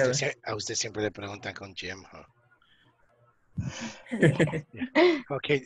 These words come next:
Speaker 1: Diana. Okay, very good. Good question. Okay, Eric, repeat the question. Diana, repeat. Go, Eric.
Speaker 2: How often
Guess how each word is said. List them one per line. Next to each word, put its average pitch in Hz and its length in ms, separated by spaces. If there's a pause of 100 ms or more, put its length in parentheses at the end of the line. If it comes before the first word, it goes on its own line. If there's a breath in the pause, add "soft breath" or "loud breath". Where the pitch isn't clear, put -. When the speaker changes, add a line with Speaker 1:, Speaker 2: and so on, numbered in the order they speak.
Speaker 1:
Diana. 113 280 (180)
Okay, 165 200
very 185 200
good. 185 260
Good 156 180
question. 175 380
Okay, 156 240
Eric, 190 320
repeat 143 260
the 180 80
question. 196 400
Diana, 175 340
repeat. 165 360 (800)
Go, 147 140
Eric. 127 160
Speaker 2:
How 180 220
often 190 840